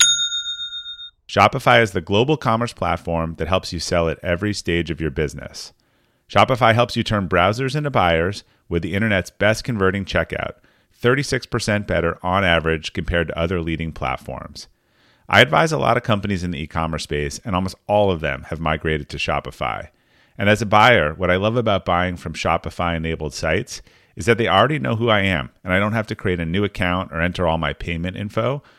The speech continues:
The Shop Pay service makes it faster and easier to buy, which surely helps with conversions. Shopify powers ten percent of all e-commerce in the U S,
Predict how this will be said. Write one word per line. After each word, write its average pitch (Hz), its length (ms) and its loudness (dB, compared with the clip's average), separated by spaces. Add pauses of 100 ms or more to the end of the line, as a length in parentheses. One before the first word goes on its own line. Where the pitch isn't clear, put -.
(140)
The 87 80 -8
Shop 107 280 2
Pay 117 140 0
service 90 480 -2
makes 85 220 -6
it 78 100 -8
faster 87 480 0
and 87 180 -6
easier 80 300 -2
to 76 80 -2
buy, 71 440 -4 (320)
which 90 120 -4
surely 110 360 2
helps 82 280 -2
with 78 120 -10
conversions. 67 720 -8 (680)
Shopify 131 580 4
powers 101 360 4
ten 135 360 0
percent 95 420 -2
of 90 80 -4
all 85 180 0
e-commerce 82 580 -4
in 80 80 -6
the 80 80 -6
U 78 160 -4
S, 71 340 -4